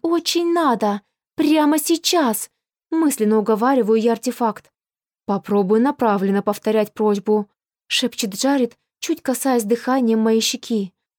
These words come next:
«Он это что, специально? Или мне мерещится от волнения?» «Прошу, алтарь, покажи воспоминания», мысленно толдычу я, чувствуя себя невероятно глупо. «Прошу,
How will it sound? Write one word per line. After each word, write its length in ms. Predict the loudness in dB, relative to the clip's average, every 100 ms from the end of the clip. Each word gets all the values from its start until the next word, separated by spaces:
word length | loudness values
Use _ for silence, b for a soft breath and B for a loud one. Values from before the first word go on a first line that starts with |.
| _
«Он 280 | -2 2 2
это 180 | 2 0
что, 320 | -4 0 -2
специально? 840 | -2 -4 -4 0 0 0 0 0 -4 _ _ 0
Или 220 | 4 4
мне 160 | 6
мерещится 540 | 4 4 2 2 -2 -2
от 100 | 0
волнения?» 720 | 0 2 2 2 0 -4 -8 _ _ _ _ -4
«Прошу, 640 | -4 -2 -2 2 2 4
алтарь, 580 | 4 2 0 0 2 -2 -10 _ _
покажи 500 | -2 0 0 2 2
воспоминания», 920 | 0 0 0 2 2 2 2 2 0 -4 _ _ _
мысленно 460 | 0 0 2 0 2
толдычу 480 | 0 2 0 0
я, 260 | 0 0 0 -2
чувствуя 520 | 0 0 0 0 0
себя 340 | 0 -2 0 2
невероятно 720 | 2 2 2 2 0 -2 -2
глупо. 580 | 0 0 0 -6 -10 -14 _ _ _ _ -2
«Прошу, 640 | 0 0 0 0 0 -2